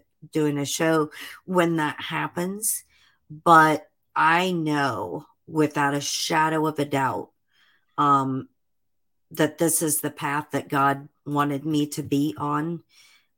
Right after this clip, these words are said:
um, was, was for healing for people.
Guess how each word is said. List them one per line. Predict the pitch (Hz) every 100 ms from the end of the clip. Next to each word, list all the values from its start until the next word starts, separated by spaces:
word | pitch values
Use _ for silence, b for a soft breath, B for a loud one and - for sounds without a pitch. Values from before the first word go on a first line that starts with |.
| _
um, | 147 143 143 143 - -
was, | 151 147 - - - _ _ -
was | 151 -
for | - 139
healing | 131 147 127 123 113
for | 131 135
people. | 131 135 - - -